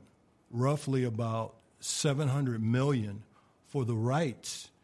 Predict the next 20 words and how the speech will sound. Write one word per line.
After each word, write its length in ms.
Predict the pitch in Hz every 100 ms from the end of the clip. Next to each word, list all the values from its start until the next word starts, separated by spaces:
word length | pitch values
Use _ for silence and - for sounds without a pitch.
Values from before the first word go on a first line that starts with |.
| _ _ _ -
to 140 | 135
show 360 | - 151 143 127
those 380 | 131 127 120
games 560 | 101 127 139 127 113 107
over 240 | 127 120
the 140 | 113 117
course 640 | - - 175 120 - - - _ _ _ _ -
of 240 | 123 110
the 80 | 113
month 280 | 117 117 120
of 60 |
March. 480 | 113 117 104 - - _ _ _ _ _ -
And 460 | 123 127 123 120 123 -
if 160 | 117
you 60 | 139
put 220 | - 160
it 100 | 151
in 120 | 143
the 160 | 135 139
aggregate, 560 | 160 151 139 107 107